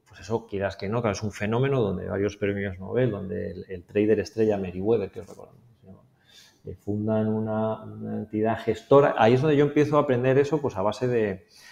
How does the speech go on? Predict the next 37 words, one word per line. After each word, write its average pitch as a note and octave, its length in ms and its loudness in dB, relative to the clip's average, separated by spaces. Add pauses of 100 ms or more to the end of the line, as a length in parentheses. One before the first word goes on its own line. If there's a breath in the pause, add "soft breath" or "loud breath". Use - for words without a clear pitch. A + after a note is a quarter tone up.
(460 loud breath)
recuerdo G#2+ 300 0
finales G#2+ 500 0
de A2 160 4
los A2 500 4
noventa, G#2+ 540 0
cuando E2+ 220 -8
empiezo G#2 320 -6
una G#2+ 220 -4
beca G#2+ 300 -4
en F2+ 140 -8
Banco A2 960 -4 (560 soft breath)
Santander, G#2 680 0
compagino G#2 500 -6
estudios, C3+ 600 0
y A2 40 2
ahí A2+ 100 2
es A#2+ 60 2
donde C3+ 280 0
ya C3+ 120 2
empiezo C3 360 -2
a, C3+ 220 -4
a - 40 -6
tener A2+ 300 0
el, B2 280 4
el G#2+ 260 -4
contacto A2+ 440 -2
un B2+ 80 -4
poco A#2+ 220 -2
más B2 180 -4
con A2 180 -8
el, F2+ 180 -8
con F#2 280 -10
la, F2+ 240 -8
con E2+ 120 -20
el F#2 60 -18
mundo B2 240 6
real. B2 340 6